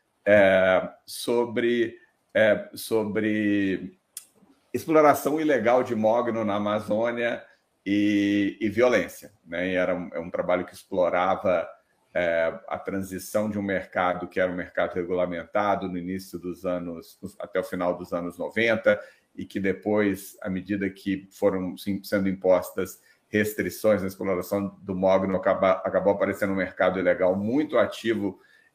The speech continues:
e, e numa dimensão muito grande, e a gente acabou explorando os impactos disso pra, na violência local. Com isso, eu acabei me, é, me envolvendo e ficando interessado mais nesse, nessa discussão de,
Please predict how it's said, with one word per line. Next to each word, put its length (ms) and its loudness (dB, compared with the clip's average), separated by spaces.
e, 240 -4
e 140 -6
numa 220 -4
dimensão 420 -4
muito 300 -4
grande, 480 0
e 120 0
a 80 2
gente 280 0
acabou 400 4
explorando 680 6
os 100 -4
impactos 640 0
disso 440 -2
pra, 800 6
na 140 0
violência 480 2
local. 560 2
Com 200 2
isso, 280 4
eu 60 2
acabei 320 4
me, 380 -6
é, 240 6
me 160 -2
envolvendo 800 -2
e 80 -8
ficando 300 -2
interessado 800 2
mais 320 0
nesse, 300 -6
nessa 600 0
discussão 680 -2
de, 480 0